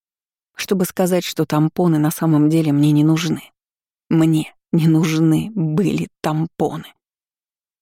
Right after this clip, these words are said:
Я поражаюсь тому, насколько жесток этот мир. Тому, как мир дал шанс дому пережить рак, но в итоге всё равно преждевременно лишил его жизни.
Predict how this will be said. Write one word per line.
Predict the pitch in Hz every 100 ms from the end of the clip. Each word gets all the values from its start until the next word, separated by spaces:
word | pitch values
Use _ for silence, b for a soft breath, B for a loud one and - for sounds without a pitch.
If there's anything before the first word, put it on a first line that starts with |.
| -
Я | 208
поражаюсь | 202 202 208 208 165 -
тому, | 180 185 175
насколько | 156 - 175 165 151
жесток | 160 - 156 -
этот | 139 143
мир. | 156 147 - - _ _ _ _ _ _ _ _ _ _ -
Тому, | 180 190 180
как | 165 156
мир | 175 185 165
дал | 156 170 151
шанс | - 165 151 151
дому | 165 160 156
пережить | 151 151 156 -
рак, | 165 170 _ _ _ _ _ _ _ -
но | 190
в | 208
итоге | 240 190
всё | 180 190
равно | 196 202 175
преждевременно | - 160 160 170 180 160 147 143
лишил | 151 - 143
его | 135 135 147
жизни. | 156 143 -